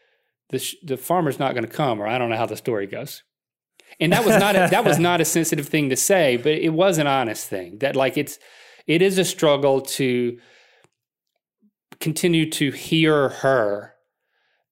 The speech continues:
Speaker 1: and to, to empathize with her when I,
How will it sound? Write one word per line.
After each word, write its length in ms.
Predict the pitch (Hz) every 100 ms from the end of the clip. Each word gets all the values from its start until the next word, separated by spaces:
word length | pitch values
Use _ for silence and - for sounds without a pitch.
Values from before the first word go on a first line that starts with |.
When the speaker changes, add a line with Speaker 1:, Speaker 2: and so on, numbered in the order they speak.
| -
Speaker 1:
and 540 | 131 131 127 120 117 -
to, 640 | 131 120 113 110 113 - _ _ _ _ -
to 200 | 143 -
empathize 680 | 160 165 - 135 120 117
with 200 | 117 113
her 360 | - 120 117 113
when 400 | 127 127 123 143 _ _ _ _ 131
I, 540 | 135 131 131 135